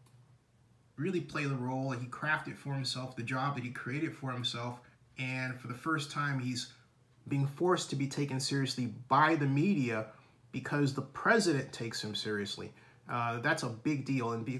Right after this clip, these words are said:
also because he has been taken seriously by Kim Jong-un for years. So, and let's not forget, Dennis Rodman is a smart guy. Now, you wanna see other interviews with Mister Rodman?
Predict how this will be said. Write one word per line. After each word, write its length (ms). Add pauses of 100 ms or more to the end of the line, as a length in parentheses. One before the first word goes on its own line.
(100)
also 300
because 340
he 100
has 520 (320)
been 200
taken 280
seriously 440
by 220
Kim 360
Jong-un 400
for 160
years. 560 (240)
So, 480 (840)
and 580
let's 180
not 160
forget, 460 (220)
Dennis 260
Rodman 380
is 180
a 60
smart 400
guy. 300 (540)
Now, 340 (440)
you 80
wanna 140
see 200
other 200
interviews 440
with 120
Mister 260
Rodman? 420